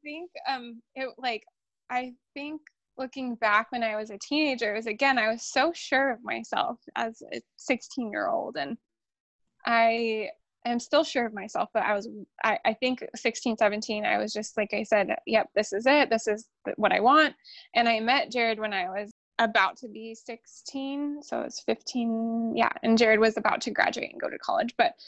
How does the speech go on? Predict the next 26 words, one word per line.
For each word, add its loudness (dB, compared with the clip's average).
didn't 0
share 4
anything. -4
Of -6
course, -2
again, -8
I -10
was -10
so -8
embarrassed -6
about -4
what -4
was -6
happening, 0
didn't -2
share 2
anything 0
with -6
him, -6
but 4
we, 0
we -4
really 2
connected. -6
He -8
was -12